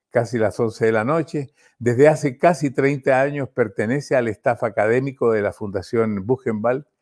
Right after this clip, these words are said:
que hoy recibe, atiende y educa a los visitantes de este memorial. Pamela nos va a hablar, eh,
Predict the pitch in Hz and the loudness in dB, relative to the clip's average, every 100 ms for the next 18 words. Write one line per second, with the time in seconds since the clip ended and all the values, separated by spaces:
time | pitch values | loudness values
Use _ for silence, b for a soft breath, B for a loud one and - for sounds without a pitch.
0 | _ _ _ _ - 139 156 139 127 - | _ _ _ _ 4 8 8 6 2 2
1 | 170 180 180 160 120 113 151 175 180 175 | 4 6 6 4 4 2 6 6 6 2
2 | 151 131 127 151 180 170 143 131 120 123 | 2 4 6 6 6 6 6 4 2 0
3 | - 123 101 151 160 151 117 123 - 127 | -2 -2 2 2 2 -4 -2 -2 0 -2
4 | 117 110 107 104 98 92 80 - _ _ | 0 -2 -2 -2 -2 -4 -6 -14 _ _
5 | _ _ _ _ _ - 135 180 190 185 | _ _ _ _ _ 2 4 6 6 4
6 | - _ _ 131 131 143 156 147 135 147 | 0 _ _ -2 2 4 4 2 4 6
7 | 147 147 135 127 120 | 6 4 0 -2 -6